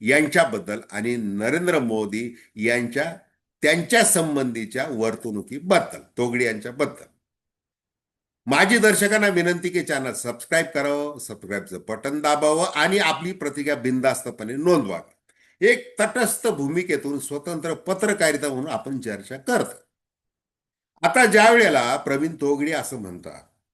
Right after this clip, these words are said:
की मी ज्या वेळेला विश्व हिंदू परिषद, जी राष्ट्रीय स्वयंसेवक संघाशी संलग्न होती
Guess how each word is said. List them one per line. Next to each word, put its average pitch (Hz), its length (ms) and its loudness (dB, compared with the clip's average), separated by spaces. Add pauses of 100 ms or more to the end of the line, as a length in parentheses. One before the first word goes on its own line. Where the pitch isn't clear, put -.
(760)
की 214 120 6
मी 226 340 6
ज्या 196 260 6
वेळेला 196 460 4 (440)
विश्व 170 380 -2
हिंदू 185 380 2
परिषद, 175 480 -2 (1000)
जी 170 340 -2
राष्ट्रीय 151 400 -2
स्वयंसेवक 139 380 -8
संघाशी 139 460 -6
संलग्न 139 520 -2
होती 120 760 -4